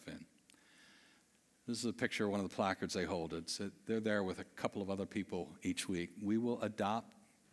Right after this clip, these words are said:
your baby." Jeff and Larissa have taken moms into their homes, left them live, live there while they go through their pregnancy.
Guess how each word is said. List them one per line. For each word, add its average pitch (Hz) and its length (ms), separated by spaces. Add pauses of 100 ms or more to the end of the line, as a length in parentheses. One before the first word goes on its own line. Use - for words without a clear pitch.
your 101 120
baby." 95 500 (500)
Jeff 104 220
and 101 80
Larissa 104 260
have 92 140
taken 98 360 (380)
moms 101 480
into 107 560
their 92 240
homes, 117 720 (840)
left - 240
them 101 400
live, 110 340 (160)
live 107 240
there 107 240
while 98 220
they 92 80
go 98 140
through 101 280
their 92 220
pregnancy. 98 800